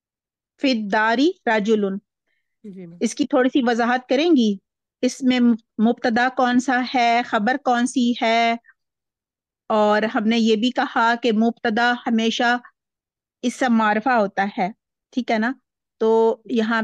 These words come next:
Speaker 1: पे जी बताइए, मुब्तदा क्या है?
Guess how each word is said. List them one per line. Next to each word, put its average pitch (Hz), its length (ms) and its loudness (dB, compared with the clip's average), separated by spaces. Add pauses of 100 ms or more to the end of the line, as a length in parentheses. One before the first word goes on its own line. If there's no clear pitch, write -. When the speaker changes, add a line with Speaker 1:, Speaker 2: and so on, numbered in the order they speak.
Speaker 1:
पे 220 460 0
जी 208 180 -6
बताइए, 214 500 -2 (200)
मुब्तदा 220 480 -2 (360)
क्या 208 180 0 (120)
है? 202 140 -8